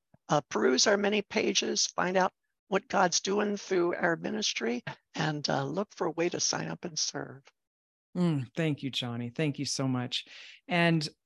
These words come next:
Speaker 2: you can find this podcast, listener, uh, like, like I said, listeners, you can, you can find this podcast and re-listen to it at edge god in dot com.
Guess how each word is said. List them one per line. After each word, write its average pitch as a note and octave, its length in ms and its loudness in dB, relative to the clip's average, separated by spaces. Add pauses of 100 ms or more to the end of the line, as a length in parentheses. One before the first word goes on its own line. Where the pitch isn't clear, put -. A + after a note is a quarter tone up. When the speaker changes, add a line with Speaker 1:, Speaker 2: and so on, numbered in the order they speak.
Speaker 2:
you A3 220 6
can B3+ 180 6
find E3 260 2
this C#3+ 160 2
podcast, C#3 760 -4
listener, B2+ 580 -2
uh, D3+ 100 -8
like, D3+ 240 -4
like D3 240 -4
I C#3+ 100 -2
said, B2+ 280 -6
listeners, B2+ 400 -8
you C#3+ 120 -6
can, C#3+ 220 -6
you D3 140 -8
can C#3 180 -8
find C#3 240 -6
this C3+ 100 -8
podcast C#3 500 -10
and C3 120 -6
re-listen C#3 460 -4
to C3 160 -6
it C3 80 -4
at B2+ 160 -6
edge D3 360 -4
god C3+ 260 -2
in C#3+ 420 -2
dot B2 260 -2
com. B2+ 360 -4